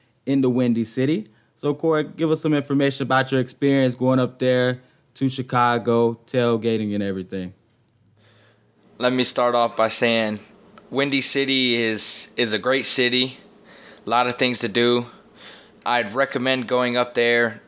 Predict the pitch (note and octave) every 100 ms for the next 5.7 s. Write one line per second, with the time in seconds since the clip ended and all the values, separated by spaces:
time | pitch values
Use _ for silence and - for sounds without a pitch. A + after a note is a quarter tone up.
0 | - G#2+ A2+ B2+ - A2+ C3+ C3 A#2 -
1 | B2 B2 C3 C3 - C3 C3 C#3 C#3 A#2
2 | C3 - C3 A2 A2 C3 B2+ B2 C3+ C3
3 | A#2+ B2+ B2 A2 A#2+ B2 A#2+ B2 B2 B2
4 | G#2+ - A#2 A2+ G2+ A2 A#2+ A2+ A2+ G#2
5 | - C3 C3 - B2+ B2